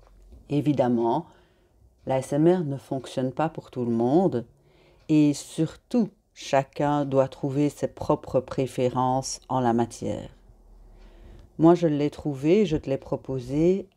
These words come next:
au travers de l'A S M R hypnotique. Mais c'est à toi de chercher une méthode qui te convient,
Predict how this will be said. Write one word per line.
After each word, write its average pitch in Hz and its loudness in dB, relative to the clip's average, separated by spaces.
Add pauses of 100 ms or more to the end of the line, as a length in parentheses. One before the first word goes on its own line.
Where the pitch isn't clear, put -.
(100)
au 139 -4
travers 147 -2
de 131 0
l'A 123 4
S - -2
M 131 0
R 131 -6
hypnotique. 117 -10 (680)
Mais 147 4
c'est - -6
à 143 2
toi 156 0
de 139 -4
chercher - -4
une 156 4
méthode 135 0 (1400)
qui - -10
te - -6
convient, 123 0